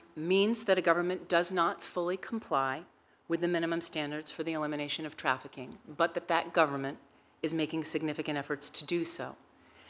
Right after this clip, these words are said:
And while Malaysia's tier two watch list ranking reflects the government's efforts and commitments to amend its anti-trafficking laws,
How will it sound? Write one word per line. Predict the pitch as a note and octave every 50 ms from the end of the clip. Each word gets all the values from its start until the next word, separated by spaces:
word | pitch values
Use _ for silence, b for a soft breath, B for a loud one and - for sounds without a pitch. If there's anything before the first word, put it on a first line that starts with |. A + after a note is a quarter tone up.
| b b b b
And | E3 E3 E3 E3
while | E3+ F3 F#3
Malaysia's | G3+ G#3 G#3 G3+ F#3 F3+ F3+ E3+ F3 F3 E3 -
tier | - - F3+ E3+
two | E3+ - - F3+ E3+
watch | E3+ D#3+ D#3 D#3 -
list | E3+ D#3 - -
ranking | D#3+ D3+ C#3+ - D3+ D3 D3
reflects | D3 C#3+ - - F3+ G3+ G3+ - - - - - - - - -
the | - E3
government's | F3+ E3 D#3+ D#3+ D#3+ D#3 D3 - - -
efforts | F3+ G3+ - - A3+ G#3+ - - -
and | - D#3+ D#3
commitments | - D3+ D#3+ F3+ F#3 - G3 F#3 F#3 - -
to | - - E3+
amend | D#3 D#3 D#3 E3 F3 F3 E3
its | - -
anti-trafficking | - - D3 C#3 C#3+ - - - F#3 G3 G3 - E3+ - D3+ D3 C#3+
laws, | C#3 C#3 C3+ C3+ C#3 - -